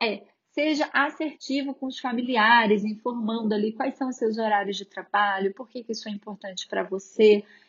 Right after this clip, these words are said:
E ter paciência, né, gente, com o povo de casa, porque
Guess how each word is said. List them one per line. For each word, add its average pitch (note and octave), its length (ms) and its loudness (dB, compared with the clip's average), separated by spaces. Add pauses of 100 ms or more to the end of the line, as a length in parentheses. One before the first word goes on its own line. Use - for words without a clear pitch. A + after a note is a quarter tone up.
(140)
E D4 60 -2
ter F#4 160 2
paciência, D#4 680 6
né, D4 160 6
gente, C4+ 320 4
com B3+ 120 0
o A#3+ 60 0
povo B3+ 240 4
de A#3+ 140 2
casa, A3+ 540 4
porque C#4 420 2